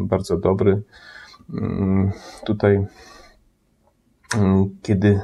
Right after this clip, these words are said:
nawet, y, szelki na obronę mu ubierałem, to on już był cały po-, podekscytowany.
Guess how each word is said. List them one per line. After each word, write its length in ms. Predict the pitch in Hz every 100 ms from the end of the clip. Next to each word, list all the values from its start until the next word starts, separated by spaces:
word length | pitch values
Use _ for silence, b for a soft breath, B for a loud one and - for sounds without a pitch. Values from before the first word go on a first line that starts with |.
| -
nawet, 460 | 95 98 95 -
y, 260 | - 69 87
szelki 480 | - 113 113 113 107
na 220 | 98 101
obronę 300 | 95 101 101
mu 180 | 101 101
ubierałem, 440 | 95 92 92 95
to 100 | 98
on 60 | 98
już 120 | 95
był 120 | 98
cały 220 | 101 98
po-, 180 | 95 90
podekscytowany. 1040 | - 101 98 95 - 98 - 98 90 92